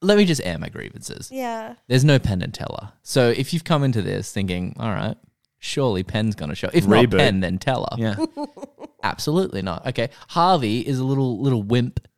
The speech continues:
Speaker 1: little, little soy boy beater. Not into him. Okay, Harvey.
Speaker 2: Beta.
Speaker 1: Harvey's a little,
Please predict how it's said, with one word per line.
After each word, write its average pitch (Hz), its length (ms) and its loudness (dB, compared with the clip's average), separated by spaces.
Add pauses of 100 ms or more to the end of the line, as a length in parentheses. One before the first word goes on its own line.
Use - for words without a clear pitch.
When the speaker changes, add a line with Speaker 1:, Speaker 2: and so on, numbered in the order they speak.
(140)
Speaker 1:
little, 143 300 2
little 131 300 4
soy 143 400 2
boy 113 260 2
beater. 101 480 0 (880)
Not 190 220 8
into 147 220 6
him. 92 320 -8
Okay, 156 260 -2 (180)
Harvey. 208 380 6
Speaker 2:
Beta. 202 380 -2
Speaker 1:
Harvey's 180 360 4
a 170 80 2
little, 151 320 0